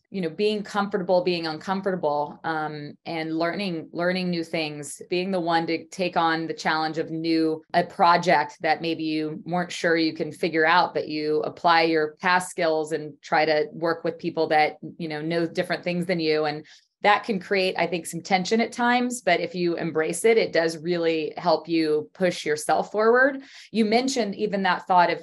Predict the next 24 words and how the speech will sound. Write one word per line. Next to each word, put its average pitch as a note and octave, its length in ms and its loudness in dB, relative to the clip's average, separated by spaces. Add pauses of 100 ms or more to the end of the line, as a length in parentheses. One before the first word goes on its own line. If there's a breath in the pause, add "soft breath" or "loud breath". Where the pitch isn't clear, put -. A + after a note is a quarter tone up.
(120)
up F3+ 200 2
and E3 100 -4
up. E3 240 0
And F3 80 -6
I F3 80 -4
think G#3 240 -4
we F#3+ 160 -2
sometimes G#3+ 680 -2
think F3 320 -6
that, F3 180 2
like, D#3 260 2
moving F3+ 540 0
up D#3+ 380 2
is F3 240 2
this E3 200 0
kind D#3 200 0
of D3 100 -8
logical D#3+ 600 0
progression E3 640 -2
and D3 100 -6
it, - 140 -10
it's D#3+ 140 -4
a C#3 40 -4
step. F3 460 2